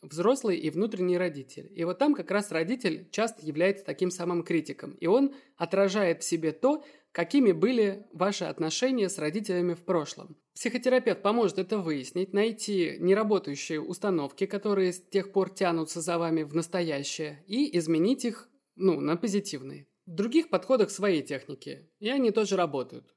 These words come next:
Поэтому не стесняйтесь записываться на психотерапию, чтобы разобраться с какими-то своими внутренними проблемами, которые мешают вам жить. Найти подходящего специалиста вы можете в сервисе зигмунд точка онлайн, благодаря которому эти подкасты и наш журнал «Опора»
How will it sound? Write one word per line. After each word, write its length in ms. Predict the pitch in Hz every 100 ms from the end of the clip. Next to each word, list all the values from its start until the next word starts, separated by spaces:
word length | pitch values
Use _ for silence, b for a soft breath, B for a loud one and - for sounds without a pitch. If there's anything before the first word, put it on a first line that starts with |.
| _
Поэтому 460 | 214 220 214 196 180
не 160 | 190
стесняйтесь 560 | 208 247 240 175 139 139
записываться 560 | 185 196 151 139 127 151
на 160 | 175
психотерапию, 880 | 127 147 - - 185 190 311 254 180
чтобы 280 | - 165 151
разобраться 520 | 151 147 160 233 240
с 60 | -
какими-то 400 | - 220 208 165
своими 440 | 151 160 196 165
внутренними 580 | 143 175 196 180 165 160
проблемами, 640 | 160 165 151 127 - -
которые 340 | - 135 143 143
мешают 400 | 143 190 185 156
вам 180 | 156
жить. 240 | 147 - - _ _ -
Найти 300 | 190 202 294
подходящего 580 | 294 - 190 190 - 160
специалиста 640 | - 160 175 233 311 160
вы 80 | 180
можете 420 | 240 226 180 160
в 60 | -
сервисе 440 | 262 294 208 190
зигмунд 380 | 170 226 180 160
точка 280 | 185 - 165
онлайн, 420 | 165 131 117 -
благодаря 460 | 139 160 160 170 147
которому 640 | 151 202 262 233 175 165
эти 200 | 165 160
подкасты 560 | 165 147 202 226 - 185
и 160 | 175 156
наш 240 | 151 135
журнал 340 | 160 160 135
«Опора» 560 | 135 202 254 202 175